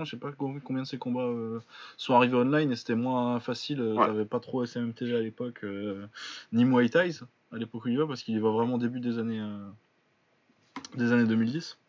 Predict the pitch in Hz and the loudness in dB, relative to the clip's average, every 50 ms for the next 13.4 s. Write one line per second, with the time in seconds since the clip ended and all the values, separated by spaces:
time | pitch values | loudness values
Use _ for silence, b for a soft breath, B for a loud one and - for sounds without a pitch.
0 | _ _ _ _ _ _ - - 117 - - B B B B B B B B B | _ _ _ _ _ _ 0 4 4 4 4 B B B B B B B B B
1 | - 110 117 123 123 151 175 190 196 180 156 135 - 160 151 - 185 160 151 139 | 2 8 10 10 12 12 10 10 10 8 6 8 8 6 6 8 10 10 10 10
2 | 127 117 - 165 170 165 170 160 180 180 165 139 - 131 110 - - - - 185 | 8 6 4 4 4 4 4 4 4 4 4 4 2 0 0 2 2 6 6 6
3 | 175 175 185 175 165 151 147 147 143 139 139 135 131 131 120 120 131 139 147 143 | 6 6 6 4 6 6 6 6 4 4 4 4 2 2 2 2 2 2 4 4
4 | 160 165 165 160 - _ _ _ _ _ _ _ _ _ _ _ - 104 - - | 4 4 2 0 -6 _ _ _ _ _ _ _ _ _ _ _ 4 4 4 2
5 | - _ _ B B B B B B B B - 117 123 127 139 175 214 226 226 | 0 _ _ B B B B B B B B 6 8 8 10 10 10 10 10 8
6 | 208 - 170 160 151 - 170 156 - 156 151 147 147 143 139 139 139 139 139 135 | 6 4 2 0 0 0 -4 -2 2 4 4 6 6 6 6 6 6 6 4 4
7 | 135 135 135 131 131 131 127 127 123 120 120 - 135 127 - 156 151 - 170 170 | 2 2 2 2 2 0 0 0 0 -2 0 0 0 0 2 0 -2 0 0 -2
8 | 185 175 160 147 - 135 127 123 120 120 120 123 120 120 - 180 185 160 143 - | 0 -2 -4 -2 -2 0 0 2 0 0 0 0 0 0 0 0 0 0 0 2
9 | 131 135 143 135 - 139 123 113 - 127 123 - 123 - - - - 147 160 170 | 2 2 2 2 2 2 2 2 2 0 0 0 -4 -4 -4 -2 0 0 0 0
10 | 156 - 123 123 120 123 120 123 120 - 123 127 131 156 165 160 151 143 131 127 | 2 4 6 6 6 6 4 2 0 0 0 0 0 0 0 0 0 -2 -2 -2
11 | 123 120 127 160 156 - - 117 117 - - - 151 143 139 135 - - - - | -2 0 0 0 0 2 2 0 0 0 0 -2 0 0 0 -4 -4 -8 -8 -4
12 | 147 143 - 151 143 147 143 139 - 127 113 110 - - 123 247 254 247 240 233 | -4 -4 -4 -2 -2 -2 -2 -2 -2 -2 -2 0 0 2 2 4 4 2 2 -2
13 | 226 220 - _ _ B B B | -4 -8 -12 _ _ B B B